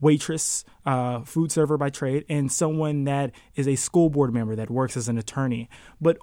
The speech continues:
ultimately, they were fighting for the same type of voters. They were fighting for working class, lower Bucks County voters. Um,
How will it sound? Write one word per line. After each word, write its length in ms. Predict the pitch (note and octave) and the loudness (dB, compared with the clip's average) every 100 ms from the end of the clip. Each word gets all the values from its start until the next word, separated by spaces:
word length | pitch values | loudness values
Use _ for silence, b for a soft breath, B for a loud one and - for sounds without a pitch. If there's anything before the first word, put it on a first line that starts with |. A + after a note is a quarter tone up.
| - | -2
ultimately, 580 | G3 - G3 F3 D#3 C#3 | -2 0 -4 -4 -4 -2
they 80 | |
were 120 | C3+ B2+ | -2 -2
fighting 300 | D#3+ D3 C3+ | -2 0 -2
for 100 | B2+ | -6
the 100 | A2+ | -6
same 400 | - C3+ C3 A#2+ | -4 -2 0 -2
type 320 | - A#2 A#2 | -4 -8 -8
of 60 | |
voters. 360 | A2 A2+ A#2+ - | -8 -8 -10 -10
They 80 | B2+ | -8
were 120 | A#2+ | -6
fighting 320 | - C#3 C3 | -4 -2 -2
for 200 | B2 B2+ | -4 -4
working 380 | A2 C3 C#3 C3 | -2 -4 -4 -6
class, 540 | A#2+ B2+ A#2+ A#2 - - b b b - | -6 -6 -4 -6 -8 -12 b b b -2
lower 260 | D3+ D#3+ | 4 4
Bucks 280 | D3 C#3 - | 4 2 -4
County 240 | - B2 A#2 | -2 -2 0
voters. 520 | B2 A#2+ - - - b b b - | -2 -4 -8 -10 -10 b b b -4
Um, 440 | C#3 C3 B2 | -2 0 -4